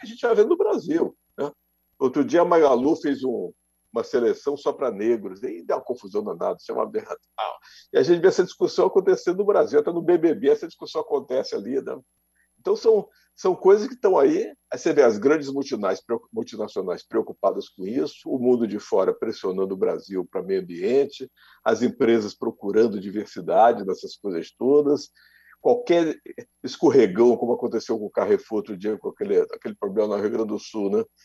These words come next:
Do, do, da segurança com, com, com o funcionário, com, com o cliente,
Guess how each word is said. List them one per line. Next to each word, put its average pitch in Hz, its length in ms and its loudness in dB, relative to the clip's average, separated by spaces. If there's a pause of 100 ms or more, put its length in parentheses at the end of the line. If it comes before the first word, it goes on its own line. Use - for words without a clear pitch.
(360)
Do, 95 340 -6
do, 98 260 0
da 98 100 -2
segurança 104 840 4
com, 104 200 -8
com, 87 600 -4
com 110 280 -4
o - 80 -8
funcionário, 98 680 -2
com, 98 200 -6
com 104 200 -6
o 90 60 -8
cliente, 104 580 0